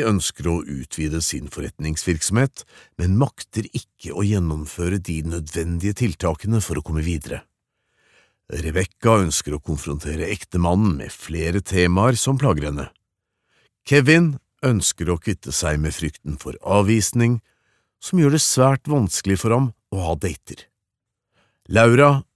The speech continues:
vil gjerne vite hvorfor hun er ulykkelig, når hun har alt hun kunne ønske seg i livet.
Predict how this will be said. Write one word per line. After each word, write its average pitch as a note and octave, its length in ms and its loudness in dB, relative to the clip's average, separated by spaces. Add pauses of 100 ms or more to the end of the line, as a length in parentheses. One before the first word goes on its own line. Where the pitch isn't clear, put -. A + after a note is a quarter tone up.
vil D#2+ 220 -4
gjerne F#2+ 460 2
vite F2+ 420 -2
hvorfor D#2+ 420 -6
hun F#2+ 220 -2
er - 260 -8 (160)
ulykkelig, G2 560 -4 (560)
når G#2+ 160 0
hun A2+ 120 -2 (100)
har F2+ 260 -4 (320)
alt B2 480 2
hun F#2+ 140 -2
kunne F2+ 240 -4
ønske - 260 -8
seg D2 220 -6
i D2 100 -6
livet. A#1+ 220 -14